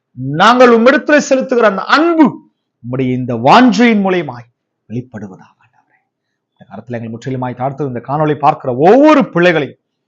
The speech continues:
இன்றைக்கு மறுபடியும் அந்த வாஞ்சையினால் ரட்சிக்கப்பட்ட புதுசுல அவங்க எப்படி ஜெபித்தார்களோ, எப்படி வேதம் வாசித்தார்களோ, அந்த அன்பிற்குள்ளே, அந்த வாஞ்சைக்குள்ளே கர்த்தர் நீங்க மறுபடியுமாய் இன்றைக்கு கொண்டு வருவீராக. கர்த்தருடைய ஆவியானவர்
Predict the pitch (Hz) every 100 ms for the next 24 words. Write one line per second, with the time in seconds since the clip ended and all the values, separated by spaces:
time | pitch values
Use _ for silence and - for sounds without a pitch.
0 | _ _ - 104 104 101 120 156 170 160
1 | 143 - _ _ _ - 104 104 156 185
2 | 151 170 151 127 131 - - 208 202 175
3 | - 180 214 - 170 - _ _ _ -
4 | 110 127 - 196 127 175 233 233 202 175
5 | 156 151 208 175 208 233 220 196 170 -
6 | 160 123 104 _ _ _ 117 127 - 185
7 | 226 226 208 - 202 170 160 160 135 139
8 | 240 311 233 285 - 214 165 - _ _
9 | _ - - - 123 104 92 123 208 -
10 | 214 175 147 131 117 107 110 107 92 -
11 | _ - - _ _ _ _ _ _ -
12 | 107 113 131 143 208 214 196 175 110